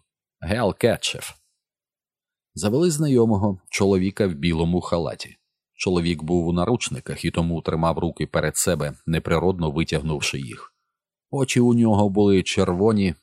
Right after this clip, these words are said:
обличчя набрякло. Він сів і почав дивитися на картину поверх голови бригадира.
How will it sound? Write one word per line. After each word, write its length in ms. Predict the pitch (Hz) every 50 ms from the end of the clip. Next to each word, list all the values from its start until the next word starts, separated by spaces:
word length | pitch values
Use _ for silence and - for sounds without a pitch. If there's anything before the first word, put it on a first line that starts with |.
| _
обличчя 600 | - 78 78 73 87 92 87 - - - 85 82
набрякло. 680 | 80 78 80 78 71 73 73 76 71 - - - - - _ _ _ _ _ _ -
Він 180 | - 110 113 107
сів 400 | - - 113 117 127 120 - - -
і 140 | 90 90
почав 380 | - 85 82 - - 95 92 80
дивитися 500 | 80 85 80 87 87 - - - - 80
на 100 | 80 78
картину 460 | - - 78 - - 92 92 90 85
поверх 400 | - - 80 78 82 80 80 -
голови 420 | 76 73 78 82 82 82 82 82 78
бригадира. 600 | 67 78 82 73 76 78 71 73 67 64 - -